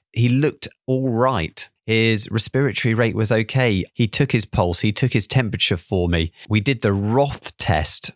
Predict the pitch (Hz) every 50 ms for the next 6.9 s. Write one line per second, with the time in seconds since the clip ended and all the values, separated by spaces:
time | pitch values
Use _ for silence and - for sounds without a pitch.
0 | _ _ - 107 107 113 120 113 110 110 101 - - 127 120 113 104 104 107 117
1 | 117 - - - - 101 98 98 98 95 101 98 92 92 - - 101 92 - -
2 | 98 95 95 95 95 90 - 95 90 85 101 92 - - 98 95 92 87 - -
3 | - 98 - - 110 104 101 95 92 90 82 95 95 90 104 110 95 - - -
4 | - 98 87 - - _ _ _ - 98 95 92 92 87 - 110 90 95 85 95
5 | 90 - - 117 110 110 98 - - - 92 90 87 87 107 107 107 104 95 95
6 | 92 - - 87 - - - 120 117 113 110 110 - - 95 87 82 -